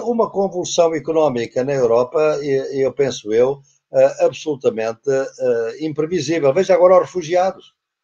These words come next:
Nós estamos praticamente com a porta aberta a refugiados. E eu acho bem, porque eu tenho estado sempre adepto da porta aberta aos refugiados sírios,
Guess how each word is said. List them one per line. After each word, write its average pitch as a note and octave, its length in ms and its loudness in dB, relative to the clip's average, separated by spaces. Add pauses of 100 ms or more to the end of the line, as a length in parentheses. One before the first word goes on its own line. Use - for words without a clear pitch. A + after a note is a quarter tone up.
(340)
Nós E3 200 4
estamos A3+ 240 4
praticamente G3 680 2
com F#3 80 2
a D3+ 120 2
porta G3+ 340 4
aberta D#3 380 2
a D#3+ 40 0
refugiados. D3+ 760 0 (520)
E D#3+ 60 -4
eu A3+ 160 8
acho B3+ 260 0
bem, A#3 240 4
porque F3+ 240 -6
eu G3 120 2
tenho A#3+ 220 4
estado D3+ 640 0 (160)
sempre A3 600 4
adepto G3+ 480 2
da C3+ 120 2
porta G3 340 2
aberta C#3+ 560 2 (180)
aos B3 140 6
refugiados D3+ 680 0
sírios, G3+ 540 0